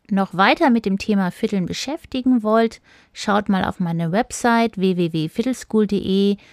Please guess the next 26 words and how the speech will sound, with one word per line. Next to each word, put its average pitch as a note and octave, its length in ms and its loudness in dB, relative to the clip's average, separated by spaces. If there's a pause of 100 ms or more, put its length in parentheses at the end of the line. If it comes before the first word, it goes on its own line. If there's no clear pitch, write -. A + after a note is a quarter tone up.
(220)
schaut F#3+ 380 0
in F3+ 160 0
meine F3 340 -2
kostenlose A3 560 -2
Facebook-Gruppe - 1040 -2
Fiddle C#4+ 460 -2
Schoolers. A#3 840 0 (260)
Ihr G3 140 0
könnt G3+ 340 0
euch E3+ 240 -2
auch F3 120 -4
für - 140 -4
meinen F3 300 0
Newsletter C4+ 560 0
anmelden G3+ 880 2 (220)
und G#3+ 180 4
ihr F#3+ 140 -2
könnt G#3 240 2
euch - 200 -4
auf - 120 -8
die E3 200 -14
Warteliste A3 600 0
für G#3+ 120 -2
den F#3+ 180 0
Fiddle G3 260 -4
School F3 360 -2